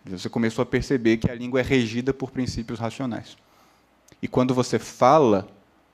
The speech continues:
você está prestando atenção nestes princípios e está usando estes princípios para formular o que você diz.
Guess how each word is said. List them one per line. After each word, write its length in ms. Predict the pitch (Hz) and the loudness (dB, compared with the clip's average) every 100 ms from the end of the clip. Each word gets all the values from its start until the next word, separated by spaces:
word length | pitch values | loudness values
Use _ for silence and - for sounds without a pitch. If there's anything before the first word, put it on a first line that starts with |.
| _ _ | _ _
você 200 | 107 127 | -6 -6
está 200 | 120 123 | -4 -6
prestando 440 | - 123 - 131 | -4 -6 -2 0
atenção 420 | 131 135 127 135 131 | 2 2 0 2 4
nestes 440 | 139 165 - 175 | 4 2 -2 -4
princípios 640 | - 139 - 147 165 143 | -2 -2 0 2 2 0
e 40 | 151 | -2
está 240 | - 147 | 2 4
usando 600 | 156 165 131 160 240 233 | 4 2 2 4 4 4
estes 300 | 220 208 190 | 2 2 -4
princípios 800 | 175 151 - 147 147 175 165 - _ _ _ _ _ _ _ _ | -4 -4 -2 -4 -4 -10 -10 -16 _ _ _ _ _ _ _ _
para 140 | 131 | 0
formular 560 | 127 156 156 156 139 120 | 2 2 2 4 6 6
o 60 | 120 | 4
que 120 | 127 | -2
você 280 | 123 - 123 | -4 -2 -4
diz. 400 | 104 92 - | -4 -8 -12